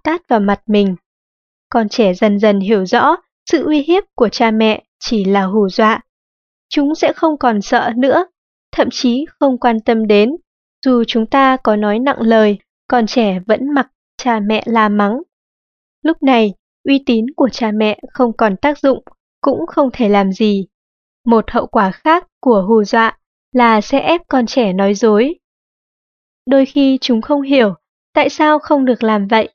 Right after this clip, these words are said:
Chúng chỉ biết nếu làm như thế sẽ bị cha mẹ nhục mạ. Vì vậy,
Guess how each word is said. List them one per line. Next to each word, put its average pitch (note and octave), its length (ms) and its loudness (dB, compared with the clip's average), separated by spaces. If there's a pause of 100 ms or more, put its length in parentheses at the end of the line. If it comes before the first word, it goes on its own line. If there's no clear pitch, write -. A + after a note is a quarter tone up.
(560)
Chúng A3 320 -2
chỉ G#3 240 -6
biết D#4 220 0 (360)
nếu A3 280 2
làm B3+ 260 2
như A3+ 180 0
thế A#3 360 0 (180)
sẽ C#4+ 160 0
bị C#4+ 220 -4
cha B3+ 200 -2
mẹ A3 260 -4
nhục G#3+ 220 -2
mạ. G#3+ 260 -2 (720)
Vì A#3 140 4
vậy, G#3+ 260 0